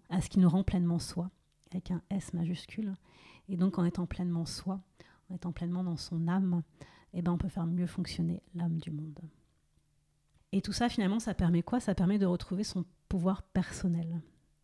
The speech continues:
en ces temps d'incertitude qui vont devenir de plus en plus incertains et anxiogènes. Et son pouvoir personnel, bah, c'est encore une fois regarder à l'intérieur de soi plutôt que de s'exciter ou s'agacer sur tout ce qui se passe autour et sur lequel on n'aura jamais de contrôle.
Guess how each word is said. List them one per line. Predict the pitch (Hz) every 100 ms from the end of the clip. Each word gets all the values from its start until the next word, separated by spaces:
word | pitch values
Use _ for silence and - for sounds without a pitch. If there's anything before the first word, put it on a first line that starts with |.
| _
en | 175
ces | - 180
temps | - 190
d'incertitude | - 175 - - - 190 _
qui | - 175
vont | 156
devenir | 151 151 175 185
de | 170
plus | - 165
en | 160
plus | - - _
incertains | 196 - 165 - 160 220 _ _
et | 160
anxiogènes. | 170 - 147 160 202 185 - - - - - -
Et | 190
son | -
pouvoir | 190 208 202
personnel, | 180 - 175 170 240 196
bah, | 170
c'est | 175
encore | 170 165
une | 165
fois | 202
regarder | 196 165 165 165 202 -
à | 190
l'intérieur | 175 - 175 170
de | 160
soi | - 180 233 _
plutôt | - - 180
que | - 165
de | 160 151 - _ _
s'exciter | - 190 - - - 202
ou |
s'agacer | 190 180 165 139 - 190
sur | - 175 156 -
tout | -
ce | -
qui | -
se | -
passe | 185 - - _
autour | 196 - 208
et | 190
sur | -
lequel | 165 - 196
on |
n'aura | 175 156
jamais | 147 165
de | 180
contrôle. | - 165 - 190